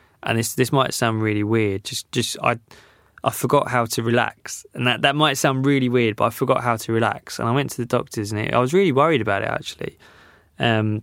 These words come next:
just 'cause I didn't, I, I couldn't watch T V anymore, I couldn't watch T V, I couldn't sit and do nothing, I couldn't, 'cause I just constantly had this guilt in the back of my head that I was wasting time,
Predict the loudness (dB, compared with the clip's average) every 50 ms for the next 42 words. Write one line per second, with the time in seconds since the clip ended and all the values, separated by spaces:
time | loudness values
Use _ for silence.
0 | _ -8 -8 -6 0 0 2 2 2 0 0 -2 -2 -2 -2 -2 _ -10 -6 -6
1 | -4 0 2 2 2 2 0 2 2 2 2 2 -2 -4 -2 0 0 2 4 4
2 | 4 4 2 0 -2 -2 -4 -6 -6 -6 -6 0 0 0 0 0 -4 -4 -6 -8
3 | -4 -4 -2 0 0 0 0 -2 -2 -2 -4 -4 -4 -4 -4 -2 -2 -2 -2 -2
4 | -4 -2 0 0 0 2 0 -2 -4 -4 -4 -4 -4 -4 -4 -4 -4 -4 -4 -8
5 | -14 -20 -20 -20 -20 -20 -20 _ _ _ -2 0 2 2 2 0 0 0 0 0
6 | 0 -2 -2 -2 -2 0 0 -2 0 0 -2 -4 -4 _ -2 2 2 2 2 2
7 | -2 -4 -4 -4 -2 -2 -4 -4 -4 -4 -4 -2 -2 -2 -2 -2 -4 -2 -2 -4
8 | -2 -2 -2 -2 -2 -4 -4 -4 -8 -10 -10 -10 -8 -6 -8 -8 -8 -12